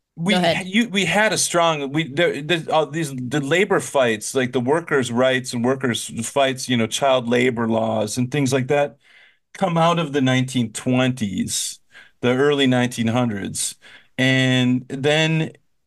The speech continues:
Speaker 1: that lasted up through, you know, after World War Two and into, into the nineteen seventies. But in the last forty years, a lot of those r-, labor rights have just been chipped away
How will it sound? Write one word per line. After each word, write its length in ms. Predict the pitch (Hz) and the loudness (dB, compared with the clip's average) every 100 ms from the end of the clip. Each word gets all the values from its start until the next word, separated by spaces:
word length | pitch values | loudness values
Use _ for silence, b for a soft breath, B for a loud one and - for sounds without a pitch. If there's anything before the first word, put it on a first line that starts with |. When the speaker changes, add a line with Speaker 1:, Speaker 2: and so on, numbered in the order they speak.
| _ _ _ _ _ _ _ | _ _ _ _ _ _ _
Speaker 1:
that 280 | 147 143 139 | 0 2 2
lasted 520 | 135 139 160 - 135 | 2 2 0 -2 0
up 220 | 131 135 | 0 0
through, 640 | - 147 139 135 127 123 110 | -10 -4 0 2 2 0 -2
you 120 | 127 | 0
know, 160 | 120 117 | 0 2
after 340 | 127 135 139 | 0 0 0
World 200 | 127 127 113 | 0 0 2
War 160 | 120 | 0
Two 300 | 117 147 135 | 0 -2 0
and 260 | 123 120 120 | 2 0 -2
into, 260 | 113 127 | 0 -2
into 260 | 120 123 127 | 0 -2 0
the 80 | 123 | 0
nineteen 320 | 120 120 113 | 2 0 -2
seventies. 500 | - 135 139 127 110 | 0 0 0 -2 -2
But 120 | 117 | -2
in 80 | 120 | -2
the 80 | 120 | 0
last 300 | 123 127 131 | 2 0 -2
forty 380 | - 139 139 127 | -2 2 2 0
years, 640 | 117 135 135 110 104 - B B B B - | 0 2 2 0 -4 -10 B B B B -4
a 120 | 123 | -2
lot 320 | 123 127 135 | 2 2 2
of 120 | 131 113 | 0 0
those 260 | 120 107 | 0 0
r-, 180 | 104 113 | -2 -4
labor 360 | 113 120 131 123 | 0 0 0 0
rights 460 | 107 107 104 - - | 2 0 -2 -8 -4
have 220 | 127 104 | -2 -2
just 260 | - 120 - | -4 -4 -2
been 160 | 107 | -4
chipped 380 | 104 - 131 - | -2 -2 -2 -2
away 560 | 110 107 104 98 92 | 0 2 0 -2 -6